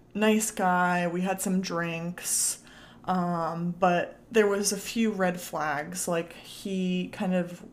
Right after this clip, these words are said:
didn't smell very great, he bragged the whole time about his job, um, he was kinda rude to the waitress." Um, so just kinda pick some things about these people, and I'm not trying to pick them apart in any sort of way, but this is just, like,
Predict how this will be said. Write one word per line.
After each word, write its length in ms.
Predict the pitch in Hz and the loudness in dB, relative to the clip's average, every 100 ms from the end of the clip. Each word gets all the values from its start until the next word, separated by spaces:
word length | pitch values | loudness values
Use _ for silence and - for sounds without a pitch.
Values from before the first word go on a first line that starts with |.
| - 180 | -16 -6
didn't 280 | 185 175 | -2 -2
smell 420 | - - 175 180 175 | -2 0 2 2 2
very 300 | 180 175 175 | 2 0 -2
great, 640 | 175 170 165 165 165 - - - - - | -4 -2 -2 -4 -8 -12 -20 -20 -20 -8
he 140 | 196 | -6
bragged 540 | 185 180 170 170 175 | -4 0 2 0 -2
the 60 | 180 | -6
whole 200 | 170 170 | -4 -6
time 300 | - 170 170 | -4 -6 -4
about 220 | 165 202 | -4 -4
his 200 | 170 170 | -6 -8
job, 800 | - 208 185 175 170 170 170 175 - - - - - | -2 4 6 6 4 2 0 -6 -12 -20 -20 -10 -4
um, 580 | 175 165 160 151 156 165 - - | -2 -2 -4 -6 -8 -12 -18 -6
he 120 | 208 | -2
was 120 | 190 | -2
kinda 240 | - 202 185 | 2 2 4
rude 340 | 175 175 175 | 4 2 2
to 100 | 180 | 0
the 120 | 180 | 0
waitress." 1040 | 160 160 170 - 180 165 165 170 - - - - - - - | 0 -4 -4 -6 -2 0 0 -2 -2 -2 -4 -14 -20 -12 0
Um, 480 | 180 165 151 113 | 2 2 0 0
so 160 | 185 220 | 2 4
just 180 | 214 214 | 2 4
kinda 280 | 254 254 - - | 4 4 2 -2
pick 260 | - 214 | -4 -4
some 260 | - 190 170 | -2 -2 -2
things 580 | 175 180 170 170 175 180 | -4 -4 -2 -2 -4 -4
about 340 | 175 165 175 | -2 0 0
these 160 | 233 240 | -2 -2
people, 340 | - 269 269 | 0 0 0
and 120 | 196 190 | 2 2
I'm 80 | |
not 160 | 196 202 | 2 0
trying 260 | - 180 175 | 0 0 0
to 180 | 180 160 | -2 -6
pick 400 | - - 226 - | -8 -2 -2 0
them 160 | 175 | -2
apart 480 | 135 - - 175 - | -2 -6 0 0 2
in 120 | 214 | -2
any 160 | 214 220 | 0 0
sort 220 | 214 220 | 0 -2
of 100 | 220 | 0
way, 140 | 226 | 0
but 180 | 220 180 | 0 -2
this 200 | 190 196 | -6 -4
is 80 | 233 | -2
just, 240 | 214 190 | -2 -2
like, 200 | 180 170 | -4 -4